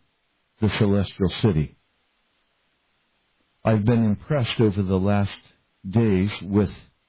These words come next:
the number of people who are struggling on this journey, and the real issue of their struggle is self.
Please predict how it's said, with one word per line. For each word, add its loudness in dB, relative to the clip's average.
the 0
number 2
of -4
people -4
who 0
are 0
struggling -2
on 2
this -2
journey, -2
and 2
the 2
real 0
issue 2
of -2
their 2
struggle -2
is 0
self. -2